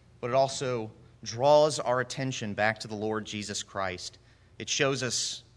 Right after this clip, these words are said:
the ugliness of our sin, but it also shows us the sweetness of your gospel of grace. Lord, show us Christ tonight, not that we would trust in any new gospel, any new way, but we would trust in the old, old gospel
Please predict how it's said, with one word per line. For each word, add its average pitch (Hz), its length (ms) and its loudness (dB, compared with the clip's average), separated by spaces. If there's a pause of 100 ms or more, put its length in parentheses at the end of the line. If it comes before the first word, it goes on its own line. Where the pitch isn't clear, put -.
(100)
the 120 120 -6
ugliness 120 460 -2
of 110 80 -8
our 101 140 -4
sin, 127 440 -4 (640)
but 104 100 -8
it 107 60 -4
also 110 280 -2
shows 113 380 -4
us 101 140 -8
the - 120 -16
sweetness 117 840 -8 (500)
of - 140 -12
your 110 100 -4
gospel 104 480 -4
of 92 140 -14
grace. 80 460 -12 (500)
Lord, 120 220 0
show 156 260 4
us 151 160 0
Christ 143 400 0
tonight, 107 340 -6 (600)
not 131 180 -2
that 139 100 0
we 135 140 -2
would 127 220 -2 (480)
trust 151 400 0
in 131 120 -4
any 196 280 0
new 185 340 2
gospel, 107 640 -2 (480)
any 123 160 -4
new 127 180 -2
way, 92 360 -2 (440)
but 113 60 -8
we 123 100 -4
would 113 120 -6
trust 127 400 -2
in 113 80 -4
the 110 80 -6
old, 127 320 -2
old 117 280 -4
gospel 92 540 -6